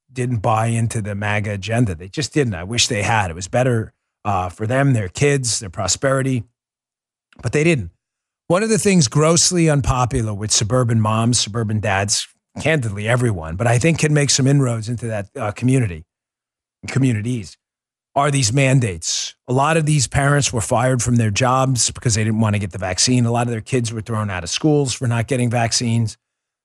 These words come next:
The mandates were devastating. The mask mandates, parents hated them with their kids in face diapers all day. A lot of these are coming back, these mask mandates, folks. So this last night is a huge winner. Here's Trump on these mandates and what he's gonna do with people who are fired. If he sticks with this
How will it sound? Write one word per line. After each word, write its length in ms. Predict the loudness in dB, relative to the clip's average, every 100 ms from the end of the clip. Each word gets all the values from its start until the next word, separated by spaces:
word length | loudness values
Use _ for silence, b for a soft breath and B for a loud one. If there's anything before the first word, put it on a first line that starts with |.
| _ -2
The 80 |
mandates 640 | 2 4 4 4 2 0 -6
were 100 | -8
devastating. 760 | -6 -2 0 2 2 2 2
The 60 | 0
mask 400 | -2 0 0 2
mandates, 440 | 2 2 2 0
parents 420 | -2 0 0 0
hated 320 | -2 0 2 2
them 140 | 0
with 100 | 0
their 100 | -4
kids 320 | -4 -4 -4
in 80 | -8
face 300 | -4 -2 0
diapers 400 | 0 0 0 0
all 160 | 2 2
day. 160 | 0
A 60 | 2
lot 180 | 0 0
of 60 |
these 140 | -2 -2
are 40 |
coming 280 | -2 0 0
back, 280 | 0 -2 -4
these 180 | -8 -6
mask 280 | -4 -4 -6
mandates, 420 | -8 -8 -16 -18
folks. 360 | -16 -16 -18 _ _ _ _ _ _ _ _ _
So 220 | -4 -2 0
this 340 | 2 2 0
last 360 | 0 0 -2 0
night 360 | 2 0 -2 -6
is 140 | -10
a 60 | -10
huge 400 | -2 0 0 0
winner. 380 | 0 0 -2
Here's 320 | -4 -2 -2 -4
Trump 360 | -2 0 0
on 140 | -4 -4
these 220 | -6 -2
mandates 540 | 0 2 0 -2 -6
and 120 | -6
what 80 | -4
he's 160 | -4 -4
gonna 180 | -4 -4
do 200 | -4 -6
with 160 | -8
people 280 | -6 -6 -6
who 160 | -8 -10
are 60 |
fired. 380 | -4 -2 -2 -4
If 80 | -4
he 100 | -4
sticks 380 | 0 -2 -2 -4
with 180 | -2
this 300 | 0 -2 -6